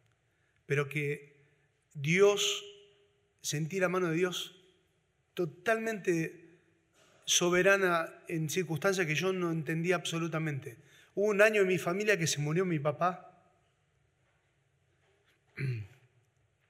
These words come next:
Me acordaba de Asaf. Ese mismo año, hermanos,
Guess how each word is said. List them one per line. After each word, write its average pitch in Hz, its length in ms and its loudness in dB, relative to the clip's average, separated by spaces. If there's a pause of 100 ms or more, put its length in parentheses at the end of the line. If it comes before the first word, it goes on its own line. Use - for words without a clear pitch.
(1120)
Me 175 140 0
acordaba 175 640 -2 (440)
de 180 100 -6
Asaf. 196 300 -8 (1800)
Ese 208 260 4
mismo 208 320 0
año, 240 160 2
hermanos, 214 580 -4